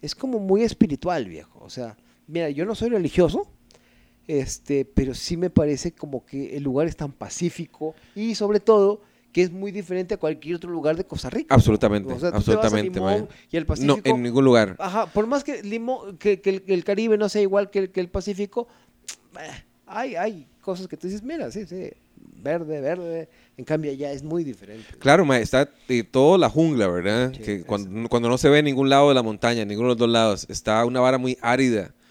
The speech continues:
Speaker 1: Sí.
Speaker 2: Eh, el, el bosque que-, quemado,
Speaker 1: Quemado,
Speaker 2: que es
Speaker 1: sí.
Speaker 2: impresionante, weón.
Speaker 1: Sí, claro.
Speaker 2: Cuando uno va pasando y va pasando por, por todos los crestones, que usted ve todas las montañas a este lado,
Speaker 1: Sí.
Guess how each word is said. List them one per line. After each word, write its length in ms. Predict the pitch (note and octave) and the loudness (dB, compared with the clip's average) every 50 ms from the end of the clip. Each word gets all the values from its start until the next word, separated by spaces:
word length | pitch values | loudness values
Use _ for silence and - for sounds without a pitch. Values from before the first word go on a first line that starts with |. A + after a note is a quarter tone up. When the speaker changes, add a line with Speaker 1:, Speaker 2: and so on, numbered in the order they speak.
| _ _ - | _ _ -20
Speaker 1:
Sí. 80 | G#2 F#2+ G2+ - _ | -20 -20 -20 -10 _
Speaker 2:
Eh, 480 | G#2 A2 A2 A2 A2 G#2+ A2 G#2+ G#2+ - | -2 0 2 2 2 2 2 0 0 -2
el, 200 | - A#2 A2+ G2+ - - | -2 -4 -4 -4 -6 -2
el 240 | A#2+ A#2+ A2 A2 G#2 | -2 0 0 0 -2
bosque 340 | G2 A#2 B2 B2+ - D3 C3+ | 0 0 0 0 -2 -4 -4
que-, 140 | C3+ A#2 | -4 -4
quemado, 540 | - - - A2+ G#2+ A#2 B2 C3+ C#3 C3 A#2 | -4 -2 -2 -2 0 2 2 4 4 4 4
Speaker 1:
Quemado, 220 | G2+ B2+ B2+ B2+ B2 | 2 0 -2 -2 0
Speaker 2:
que 140 | A2 A2 | 0 0
es 80 | G#2+ G#2 | 0 -2
Speaker 1:
sí. 140 | - - B2+ | -4 -6 -6
Speaker 2:
impresionante, 800 | A#2+ A#2+ - A#2+ A2 A2 G2+ G2+ G#2+ A#2 C3 C3+ C3 - - A2 | -6 -2 -2 -2 -2 -2 -4 -4 -2 -2 -2 -4 -4 -4 -4 -4
weón. 340 | G2 F#2+ F#2+ F2+ F2 F2 - | -2 -2 -4 -6 -6 -10 -12
Speaker 1:
Sí, 60 | C3 - - - | -16 -20 -20 -20
claro. 140 | - A#2 A#2 | -20 -20 -4
Speaker 2:
Cuando 280 | - B2+ A#2 A2+ A2 A#2 | -2 0 0 0 0 -2
uno 120 | A#2+ B2+ | 0 2
va 140 | C3 C#3 C3 | 2 2 2
pasando 360 | - B2+ - C3 B2 B2+ C3+ | 2 0 0 0 -2 0 0
y 60 | C3 | 0
va 140 | A#2 A#2 G#2 - | 0 -2 -2 -2
pasando 260 | A#2+ A#2 B2 B2 B2+ | -4 -4 -4 -6 -4
por, 200 | C3 B2+ A2+ - | -4 -4 -4 -4
por 180 | - A2 G2 | -6 -8 -6
todos 140 | - A2+ A#2 | -2 -2 -2
los 100 | C3 C3 - | -2 -2 -4
crestones, 440 | B2 G#2+ - - C3+ C3+ B2+ A2+ | -8 -8 -4 -2 0 0 0 -2
que 60 | G#2 G2+ | -6 -8
usted 180 | F2+ - A2+ | -4 -2 -2
ve 100 | A#2+ A#2 | -2 -2
todas 240 | - - B2+ B2 C3 | -2 0 2 2 2
las 80 | C3+ B2+ | 2 0
montañas 580 | B2 A2+ G#2 G2+ - B2+ B2 B2 B2 A#2+ A2+ A#2 | -2 -6 -8 -8 -6 -6 -6 -6 -6 -8 -8 -10
a 40 | |
este 240 | A#2 A2+ - - A#2 | -10 -12 -8 -6 -4
lado, 380 | A2+ A#2 A#2+ B2 B2 A#2 G2+ F#2 - _ _ _ _ - | -2 0 0 0 -2 -4 -6 -10 -14 _ _ _ _ -20
Speaker 1:
Sí. 60 | - | -20